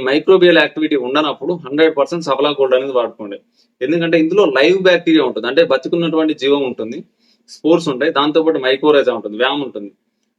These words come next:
మనకు వేరు వ్యవస్థ పెరగాలంటే రెండే రెండు న్యాచురల్ పద్ధతిలో, ఒకటి mycorrhiza, రెండోది వచ్చేసి హ్యూమిక్ యాసిడ్, బయోచార్ ఇలాంటివి హ్యూమస్ పదార్థాలు. ఈ రెండు మాత్రమే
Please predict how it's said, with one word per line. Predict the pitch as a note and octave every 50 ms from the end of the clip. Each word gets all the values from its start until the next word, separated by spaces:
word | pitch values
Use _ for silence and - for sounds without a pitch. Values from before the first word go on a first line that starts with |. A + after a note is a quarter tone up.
| _ A2 A#2
మనకు | B2+ C#3+ D3+ D3 D#3 D#3+ D3+ B2
వేరు | C3 C#3+ D3+ D#3+ D#3+ D3+
వ్యవస్థ | D#3 D#3+ D#3+ D#3+ - D#3+ C3+ C3+
పెరగాలంటే | C3+ C3+ C3+ C#3 C3+ C#3 C#3 C#3+ B2
రెండే | B2 B2 C3 C#3+ C#3+ C3 B2
రెండు | A2+ G#2+ - - _ A2+
న్యాచురల్ | A#2+ B2 A#2+ - B2+ A#2+ A2 A2+
పద్ధతిలో, | A2 G#2 G#2 - G#2 G#2 - - _ _ _ _ _ _ A#2+
ఒకటి | B2 B2+ B2+ C3 B2
mycorrhiza, | B2+ C#3 C#3+ C#3+ D#3 D3+ D3 C#3+ D3 D3+ E3 D3+ C3+
రెండోది | C3 C3+ C3+ C3+ C3+ C3
వచ్చేసి | B2+ - B2+ B2 - D#3 D#3+ C#3 C3 C#3+ C#3+ _ _ _ _ _ _ _ _ _ _ _ _ _ _ _ _ _ C#3
హ్యూమిక్ | C3+ D3 D3+ D#3 D3+ D3+ C#3+
యాసిడ్, | C3+ C#3 C#3+ C#3+ C#3+ C3
బయోచార్ | B2+ C3 C3+ C3+ - C#3+ C#3 C3+ B2+
ఇలాంటివి | B2+ B2+ A#2+ G#2+ G#2+ - - _ _ _ _ _ _ _ _ _ _
హ్యూమస్ | F3 F3+ F3 E3 D#3+ - -
పదార్థాలు. | C3+ B2 A#2+ A2+ - A2 G#2 G#2+ - - _ _ _ _ _ _ - C3+
ఈ | C3 C3
రెండు | C#3 D3+ E3 D#3+ D#3
మాత్రమే | D3+ D3 - D#3 E3